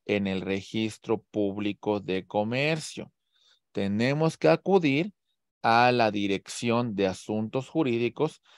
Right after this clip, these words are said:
de la Comisión Nacional de Inversión Extranjera, de la Dirección General de Inversión Extranjera, que va a tener también algunas oficinas en las entidades federativas para que ustedes puedan acudir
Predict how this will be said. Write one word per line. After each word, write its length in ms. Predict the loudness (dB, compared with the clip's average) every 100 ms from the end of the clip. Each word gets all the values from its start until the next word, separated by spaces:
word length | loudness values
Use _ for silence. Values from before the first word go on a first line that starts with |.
| _
de 200 | 0 2
la 140 | 4 0
Comisión 580 | -2 -4 -4 -6 -6 -4
Nacional 540 | -6 -6 -6 -4 -6
de 60 | -6
Inversión 480 | -6 -6 -6 -6
Extranjera, 720 | -6 -4 -6 -4 -2 0 0 -2 _ _ _ _
de 280 | 4 6 8
la 160 | 8 6
Dirección 580 | 4 0 0 -4 -4 -4
General 580 | -6 -4 0 0 -2 -8
de 140 | -8
Inversión 480 | -6 -4 -6 -6 -6
Extranjera, 640 | -8 -8 -10 -2 -2 -2 -6 _ _ _ 0
que 180 | 2
va 260 | 4 6 6
a 60 | 6
tener 600 | 2 0 0 0 0 -2
también 680 | -2 -2 0 0 2 0 -2 -8 -20 -8
algunas 680 | -4 -4 -4 -4 -4 -4
oficinas 720 | -6 -4 -6 -4 -6 -6 -4
en 100 | -4
las 220 | -4 -6 -8
entidades 680 | -10 -8 -4 -2 -2 -4 -4
federativas 760 | -4 -2 -2 -2 -2 0 -2 -8 -20 _
para 260 | 2 4 2
que 120 | 0
ustedes 560 | -4 -2 -2 0 -2 -4
puedan 440 | 0 0 0 -4
acudir 600 | -6 -8 -10 -2 0 0